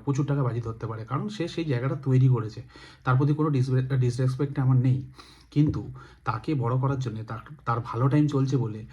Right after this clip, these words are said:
তাকে শুধু পালিশ করে যাব, অন্যদের ছোট করে যাব, সেটা আমার মনে হয় ঠিক না। একটা ছোট্ট ইন্ডাস্ট্রি, সেটাকে নিয়ে যদি এত জলঘোলা হয়, আমার মনে হয় সেটা ঠিক হবে না। আর জিৎ, বুম্বাদা, দেব, মিঠুন চক্রবর্তী, যিশু সেনগুপ্ত, অনির্বাণ, আবির চ্যাটার্জি,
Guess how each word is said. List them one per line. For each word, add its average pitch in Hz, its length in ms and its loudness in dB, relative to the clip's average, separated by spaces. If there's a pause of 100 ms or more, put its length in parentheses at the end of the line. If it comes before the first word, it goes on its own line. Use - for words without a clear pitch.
(160)
তাকে 120 180 -6
শুধু 143 160 0
পালিশ 127 320 -2
করে 147 220 0
যাব, 113 380 -2
অন্যদের 123 300 -2
ছোট 127 260 -2
করে 139 280 2
যাব, 110 220 -4 (340)
সেটা 151 160 0
আমার 143 120 2
মনে 131 160 4
হয় 135 140 4
ঠিক 120 180 -2
না। 107 80 -6 (120)
একটা 151 180 -8
ছোট্ট 135 300 -2
ইন্ডাস্ট্রি, 120 440 0
সেটাকে 135 360 -2
নিয়ে 143 160 4
যদি 147 420 0
এত - 180 -6
জলঘোলা 127 500 2
হয়, 120 140 -4
আমার 131 180 2
মনে 135 80 2
হয় 143 100 0
সেটা 127 180 -2
ঠিক 131 260 -2
হবে 107 180 -4
না। 110 140 -14 (340)
আর 110 640 -4
জিৎ, 139 520 0 (100)
বুম্বাদা, 123 600 -2 (100)
দেব, 120 460 -4
মিঠুন 120 220 0
চক্রবর্তী, 117 560 -4
যিশু 127 280 -6
সেনগুপ্ত, 113 600 -4 (420)
অনির্বাণ, 117 680 2
আবির 131 240 0
চ্যাটার্জি, 113 540 -6